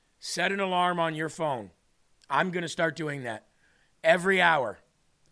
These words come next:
every hour, I am gonna go to this Bible and I'm gonna read a verse, even if it's just one verse, because that keeps you close to the Word of God. And that keeps those scar tissues from being, um, a disfigured, large scar.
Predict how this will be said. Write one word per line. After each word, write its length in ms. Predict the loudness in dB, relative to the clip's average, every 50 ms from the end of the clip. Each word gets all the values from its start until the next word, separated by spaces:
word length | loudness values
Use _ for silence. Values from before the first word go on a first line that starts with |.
| _ _ _ _ _ _ _ _
every 580 | 2 4 4 4 4 2 2 2 2 2 0 2 4
hour, 480 | 6 8 8 6 6 2 0 -4 -6 -10 _ _ _ _ _
I 160 | 2 2 2
am 120 | 2 2 0
gonna 180 | -2 -4 -4
go 220 | -2 -2 -2 -2 -2
to 60 | -2
this 180 | -4 -6 -8
Bible 460 | -4 -2 0 0 0 -2 -4 -8 -12 -16 _ _ _ _ -6
and 120 | -2 0
I'm 160 | 0 0 0
gonna 220 | 0 -2 -2 -2 -2
read 280 | -2 -2 0 0 0
a 40 | -2
verse, 320 | -2 -4 -4 -6 -6 -6 -8
even 220 | -8 -6 -6 -6 -6
if 80 | -8
it's 140 | -8 -12 -10
just 200 | -10 -10 -8 -8
one 260 | -8 -8 -8 -8 -6
verse, 400 | -6 -6 -6 -6 -8 -10 -16 -20 -20 _ _ _ _ _ _ _ _
because 220 | -14 -12 -8 -2 0
that 220 | 2 2 2 0
keeps 280 | -4 -8 -10 -8 -10 -12
you 60 | -12
close 240 | -8 -6 -6 -6 -6
to 100 | -8 -12
the 60 | -10
Word 200 | -8 -6 -6 -6
of 120 | -6 -6 -4
God. 300 | -2 0 0 0 -2 -6 _ _ _ -20 _ -18
And 120 | -12 -6
that 180 | -6 -4 -6 -4
keeps 280 | -6 -8 -8 -6 -6 -6
those 160 | -6 -6 -6
scar 360 | -6 -4 0 2 2 2 2
tissues 580 | 0 -4 -6 -6 -6 -6 -8 -8 -10 -10 -12 -16 -20 -20 -20 _
from 220 | -10 -8 -8 -6
being, 380 | -6 -6 -4 -4 -6 -6 -8 -12 -18 _ _ _ _
um, 500 | -2 2 2 4 4 4 4 2 0 -2 -6
a 120 | -8 -8
disfigured, 720 | -6 -6 -8 -8 -8 -6 -4 -4 -4 -4 -4 -4 -6 -6 -6
large 720 | -4 2 4 6 8 8 8 8 6 4 2 -2 -6 -10 -10 -14 -20 -20 _
scar. 720 | -8 -6 -4 -4 -4 0 4 6 6 8 6 6 4 0